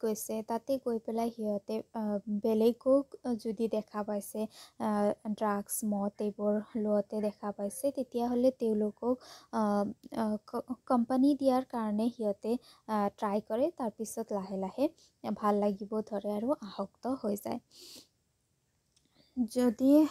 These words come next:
আহ, তা-, আদিৰ সদ্য জীৱন প্ৰাপ্ত আকৃষ্ট হয়, শিশুৰ জিজ্ঞাসু মনে পৰীক্ষা নিৰীক্ষাৰ প্ৰতি আসক্ত হয় বুলি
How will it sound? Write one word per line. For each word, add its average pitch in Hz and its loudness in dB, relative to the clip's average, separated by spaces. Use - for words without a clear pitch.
আহ, 226 2
তা-, 240 -2
আদিৰ 247 2
সদ্য 247 0
জীৱন 262 0
প্ৰাপ্ত 262 -4
আকৃষ্ট 233 -4
হয়, 233 2
শিশুৰ 262 -4
জিজ্ঞাসু 226 -2
মনে 214 2
পৰীক্ষা 247 2
নিৰীক্ষাৰ 262 4
প্ৰতি 226 -2
আসক্ত 214 -2
হয় 220 2
বুলি 226 2